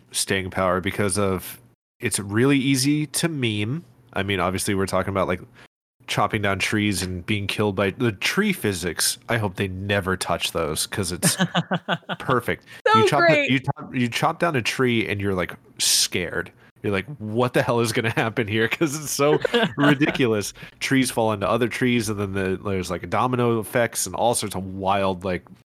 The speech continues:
Speaker 1: crazy physics stuff happens. Please, Val-, Valheim people, if you're listening to this, never, ever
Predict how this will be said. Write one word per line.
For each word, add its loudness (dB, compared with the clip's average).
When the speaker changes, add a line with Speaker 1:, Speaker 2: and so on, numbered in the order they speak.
Speaker 1:
crazy 0
physics -4
stuff -2
happens. -2
Please, 0
Val-, -2
Valheim 0
people, -2
if -6
you're -2
listening -4
to -6
this, -4
never, -2
ever -2